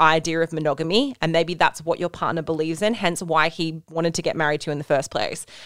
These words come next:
However, I know that for a lot of people, relationships shift,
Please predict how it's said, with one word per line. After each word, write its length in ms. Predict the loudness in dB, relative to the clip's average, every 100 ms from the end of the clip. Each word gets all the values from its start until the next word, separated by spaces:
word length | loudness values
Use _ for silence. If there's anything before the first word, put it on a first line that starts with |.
| -4
However, 320 | 4 4 6
I 60 | 2
know 200 | 2 2
that 120 | 2
for 120 | 0
a 40 | 0
lot 160 | 0
of 80 | 0
people, 280 | -2 -2 0
relationships 580 | 2 0 0 -6 -6 -2
shift, 400 | 2 2 2